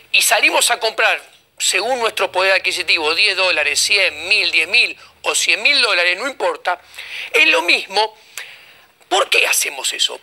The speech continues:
Primero, porque ahorramos en dólares para preservar nuestro consumo futuro, nuestra prosperidad, porque si la dejamos en pesos se licúa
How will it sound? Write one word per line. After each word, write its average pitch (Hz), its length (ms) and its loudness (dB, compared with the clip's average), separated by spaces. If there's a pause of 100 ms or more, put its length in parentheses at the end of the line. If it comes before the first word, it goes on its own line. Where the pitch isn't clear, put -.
Primero, 403 580 0
porque 440 440 -2 (260)
ahorramos 269 840 0
en 247 140 -4
dólares 277 340 0 (100)
para 226 360 2
preservar 269 760 2 (440)
nuestro 226 580 0
consumo 269 600 0
futuro, 254 640 -2 (300)
nuestra 226 480 2
prosperidad, 240 680 2
porque 180 280 -4
si 226 160 -2
la 220 100 2
dejamos 240 460 0
en 156 120 0
pesos - 360 0
se 277 160 2
licúa 302 560 -2